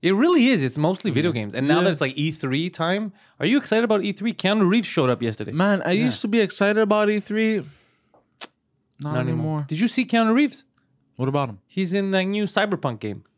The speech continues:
Speaker 2: Really?
Speaker 1: Yeah, he showed up
Speaker 3: Yeah.
Speaker 1: the other day.
Speaker 2: Well,
Speaker 1: It was,
Speaker 2: that,
Speaker 1: made a big deal about
Speaker 2: what
Speaker 1: it.
Speaker 2: was it, twenty seventy-seven Cyberpunk game?
Speaker 1: That's, that's where you start. It's the numbers, twenty seventy-seven.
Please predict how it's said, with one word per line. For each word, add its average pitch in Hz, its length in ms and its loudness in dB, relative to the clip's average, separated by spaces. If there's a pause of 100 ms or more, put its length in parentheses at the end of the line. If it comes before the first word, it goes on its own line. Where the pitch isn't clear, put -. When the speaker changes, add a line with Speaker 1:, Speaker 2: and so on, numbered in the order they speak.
(180)
Speaker 2:
Really? 202 440 4
Speaker 1:
Yeah, 294 140 0
he 233 120 -2
showed 269 240 0
up 330 60 2
Speaker 3:
Yeah. - 60 -2
Speaker 1:
the 226 80 2
other 175 100 2
day. 160 160 2
Speaker 2:
Well, 196 100 4
Speaker 1:
It 202 40 4
was, 196 80 4
Speaker 2:
that, 180 80 4
Speaker 1:
made 185 100 2
a - 20 0
big 180 160 -2
deal 233 160 0
about 123 140 2
Speaker 2:
what 170 40 2
Speaker 1:
it. 190 40 4
Speaker 2:
was 190 100 2
it, 151 80 -4
twenty 165 220 -2
seventy-seven 175 800 -2
Cyberpunk 185 500 -4
game? 196 540 -8
Speaker 1:
That's, 185 360 0
that's 208 220 0
where 196 100 4
you 160 60 0
start. 143 220 -2
It's 143 100 -6
the 160 80 2
numbers, 156 380 0
twenty 151 240 -4
seventy-seven. 143 520 -2